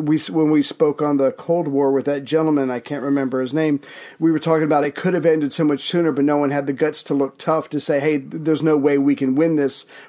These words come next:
We're losing tons of men. Um, let, let's, let's get out of that." And, but again, so not only is the government lying to them and getting caught in the process,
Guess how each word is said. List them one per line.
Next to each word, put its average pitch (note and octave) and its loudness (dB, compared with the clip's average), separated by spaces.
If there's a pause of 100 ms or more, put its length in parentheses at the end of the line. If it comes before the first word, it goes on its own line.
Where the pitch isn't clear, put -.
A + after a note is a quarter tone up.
We're D#3 0
losing D3 2
tons D3 0
of B2+ 0
men. C#3 2
Um, C3+ -2
let, C#3+ -4
let's, E3 -2
let's E3 -2
get D3 -2
out D#3 0
of D3 -2
that." C3+ -2 (340)
And, F3 -4
but F#3+ 2
again, F#3 2
so D#3 -2
not E3 0
only F3 2
is C#3+ 0
the D3 4
government D3+ 2
lying C#3+ 0
to C#3+ -2
them C#3 2
and F3 0
getting C#3+ 2
caught C#3+ 0
in D3 0
the C#3 0
process, C#3+ -2